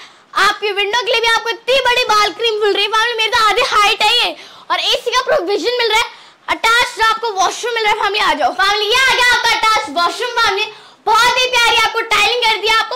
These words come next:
fittings इतनी अच्छी company की दे रहे हैं हम, बहुत ही प्यारा आपको king size bed मिल रहा है, wall की तो क्या ही बात करें। और सामने आ जाता है आपका dressing table family, इतना प्यारा dressing table, और आपकी sliding door अलमीरा की तो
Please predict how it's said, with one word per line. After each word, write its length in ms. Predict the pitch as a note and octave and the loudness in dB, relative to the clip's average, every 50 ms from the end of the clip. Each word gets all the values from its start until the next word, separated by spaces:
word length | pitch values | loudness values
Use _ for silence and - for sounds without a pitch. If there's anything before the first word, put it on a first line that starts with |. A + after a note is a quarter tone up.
| B4+ - - | -12 -4 -4
fittings 340 | - - - A#4 A#4+ A#4+ A#4 | -4 -2 0 -2 -2 -2 -4
इतनी 180 | A#4 A#4 - A#4 | -6 -4 -2 -2
अच्छी 240 | A4 G#4+ A4 - A4 | -2 -2 -4 -6 -4
company 340 | A4 A4 G#4 G4 G4 G4 F#4 | -2 -2 -2 -4 -4 -6 -4
की 120 | E4 F#4+ | -4 -2
दे 80 | - F#4 | 0 0
रहे 100 | F#4 F4+ | 0 2
हैं 100 | F4+ F4 | 0 0
हम, 80 | F4+ F4+ - - - - - - _ | -2 -8 -14 -20 -20 -20 -20 -10 _
बहुत 260 | F4+ G#4+ G4+ G#4+ G#4+ | 0 2 2 2 2
ही 60 | B4 A#4 | 0 0
प्यारा 280 | A#4 A#4+ A4 G#4+ A4+ A#4 | 0 0 2 2 2 0
आपको 140 | A4 A#4 A4+ E4+ | 0 -2 -6 -4
king 180 | G#4 G#4 G#4 G4+ | -6 -6 -6 -2
size 260 | B4+ A#4+ B4 - E4+ C#4 | 0 0 0 0 -2 -2
bed 280 | D4+ G4 G#4+ A4+ A4 A4 | -2 0 0 0 -2 -4
मिल 120 | A4 A4 G4+ | -6 -4 -2
रहा 100 | G4+ G#4 | 0 -2
है, 100 | A4+ A4 - - - - - _ _ | -2 -2 -6 -16 -20 -20 -20 _ _
wall 300 | - G4 A4+ B4 B4+ B4 | 0 2 4 4 2 2
की 80 | B4 B4+ | 0 -2
तो 120 | B4 C5 | -2 0
क्या 120 | B4+ - A#4 | 0 2 2
ही 120 | A#4 C5 A#4 E4+ | 2 2 0 2
बात 280 | F#4 G#4+ A4 G#4 G4+ - | 2 2 2 2 0 0
करें। 140 | F#4 F4 F4 | -2 0 0
और 100 | F#4 G4 | -2 -2
सामने 480 | - A4+ A4+ A#4+ B4 B4 B4 A#4+ B4 A#4+ | -2 0 0 2 2 2 2 0 0 0
आ 80 | A#4 | 0
जाता 200 | G#4+ A4+ G#4+ A4+ | 0 0 0 0
है 80 | A#4 A4 | 0 0
आपका 180 | G#4 - A#4 A#4 | 0 0 -2 -2
dressing 380 | F#4 G4 G4 F#4 F#4 - A#4 A#4+ - - - - - - - - - | -2 0 -2 -2 0 -2 -4 -4 -6 -14 -20 -20 -20 -20 -12 -4 0
table 240 | G#4+ G#4 G#4 G#4 F#4 | 0 2 2 0 0
family, 280 | - A4 G4+ G4+ G#4 E4+ | 0 0 0 0 -2 -4
इतना 320 | D#4+ D4+ - - A#4+ B4 - | -6 -8 -4 -2 0 0 0
प्यारा 220 | - A4 G#4+ G#4+ A4 | 0 0 0 0 0
dressing 380 | F#4 G4 F#4+ G4 - A4 A4 E4 | 0 0 0 0 -2 -6 -4 -2
table, 260 | F#4+ D#4+ D4 F#4+ G4+ - - - - - - _ | -2 -2 -2 -4 -6 -6 -10 -16 -16 -20 -8 _
और 120 | E4+ G4 A4+ | 0 2 2
आपकी 260 | A4+ G#4+ F4+ G4+ B4+ | 2 2 2 -2 -4
sliding 460 | - - G#4 G#4 G#4+ G#4+ G#4 A#4 A#4 | -2 0 0 2 2 2 2 0 0
door 200 | A#4 A4+ A4+ A4+ | 2 2 2 2
अलमीरा 380 | A4+ A4 A4+ A4 A4+ A4 A4+ A4+ | 2 2 0 0 -2 0 0 -2
की 120 | G#4 - A#4 | -2 -2 -2
तो 160 | G#4 B4 | 0 0